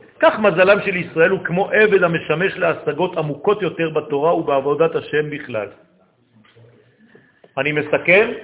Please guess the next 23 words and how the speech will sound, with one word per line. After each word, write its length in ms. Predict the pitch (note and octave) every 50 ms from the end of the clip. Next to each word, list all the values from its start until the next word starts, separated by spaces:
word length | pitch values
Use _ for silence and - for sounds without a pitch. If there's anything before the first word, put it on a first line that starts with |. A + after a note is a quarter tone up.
| - - - -
עד 240 | F3+ F#3 F3+ -
כאן, 340 | - G3 G#3 G#3+ A#3 B3+ C4 - - B2+ C3 B2+ B2 A#2 A2 G#2+ - - -
בחודש 500 | C#3+ C#3+ - - G3+ A3 F#3 F#3+ E3+ C#3 - - - - - -
שבט 340 | - - D3+ G3 A3 A3 - - - - - - C#3+
אפשר 380 | C#3+ - - F#3 F#3 F#3+ F#3 - - - -
ללמוד 380 | C#3+ C#3 C#3+ C#3+ F3 G3+ G#3+ G3+ - - - -
וצריך 460 | C3 C#3+ C#3+ - D3+ D#3 G3+ G3 C#3 - - - -
ללמוד 540 | C3 C3+ C3+ C#3 D#3 F3+ F#3+ G3 F#3 - -
את 120 | D3 - D3+
התורה 560 | - - D3 C#3 C#3 D3 D#3 E3 D#3+ - - - - - - - - - - -
בעומק, 680 | C3 C#3+ - - - D#3+ F3 F#3+ G3 F3+ D3 A#2 F2 - - - - _ _ _ A#2+
ולא 440 | A2+ C#3+ D3 E3+ G#3 A3+ A3+ A3+ -
צריך 280 | F#3 F3 A3 G#3+ - G#3+
לפחד. 540 | G3 - - F#3+ - - F#3+ G3 F#3 D3+ A#2+ - - - - _ _ _ _ _ D3+
אנשים 360 | E3 E3+ E3 - A3 A#3+ A3
הולכים 360 | G#3+ G3 G3 - A3+ A3 G#3+
אצל 240 | G3 - G3+ G3+ G3
אנשים 420 | G3 F#3+ F3+ - - G3 G3+ F#3+
שלא 560 | E3+ - - E3+ D#3+ D#3+ E3 G3 C4 D#4 E4 E4
לומדים 460 | D#4+ C4+ A#3 G3+ D#3+ G3+ F#3+ F3 -
את 40 | F#3
התורה 460 | E3+ - - F3 D#3+ D#3+ D#3 D3 C#3+
הזאת, 340 | C#3 C#3+ G3 A3 - -